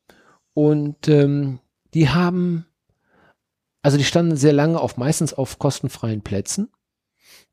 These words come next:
Und ich hatte einen, zum Beispiel einen Franzosen und einen Österreicher haben wir auf einem Platz getroffen, mit denen konnten wir dann auch reden. Und da kristallisierte sich das auch so ein bisschen raus.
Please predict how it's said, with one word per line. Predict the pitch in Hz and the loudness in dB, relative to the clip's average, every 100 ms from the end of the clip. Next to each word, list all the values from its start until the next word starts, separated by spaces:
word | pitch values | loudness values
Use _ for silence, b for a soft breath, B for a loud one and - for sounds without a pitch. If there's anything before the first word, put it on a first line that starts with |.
| _ | _
Und | - 143 135 139 | -2 0 0 0
ich | 165 | 2
hatte | 151 110 | 2 2
einen, | 131 | 2
zum | 165 160 | 2 2
Beispiel | 151 147 | 2 0
einen | 120 120 | -4 -4
Franzosen | 120 107 113 104 117 180 | -4 -4 -4 -4 -2 -2
und | 131 120 | -2 -2
einen | 117 123 | 0 2
Österreicher | 120 - 139 143 - | 2 2 4 4 4
haben | 147 151 | 2 2
wir | 143 | 0
auf | 123 - | 0 -2
einem | 127 123 | -4 -2
Platz | 127 - | -2 -4
getroffen, | - - 135 127 | -8 -4 -4 -2
mit | 113 | -2
denen | 113 | -2
konnten | - 120 113 | -2 -2 -2
wir | |
dann | 104 | -2
auch | 104 90 98 | -4 -6 -2
reden. | 90 107 190 B B B B | 0 0 -4 B B B B
Und | 120 | 2
da | 120 | 2
kristallisierte | - - 147 151 131 127 127 147 | 2 0 2 4 4 4 4 4
sich | 135 135 | 2 2
das | 139 | -2
auch | 120 | -4
so | - | -4
ein | 117 | -2
bisschen | 127 - 110 | -2 -2 -4
raus. | 82 90 180 - - | -4 -4 -2 -4 -6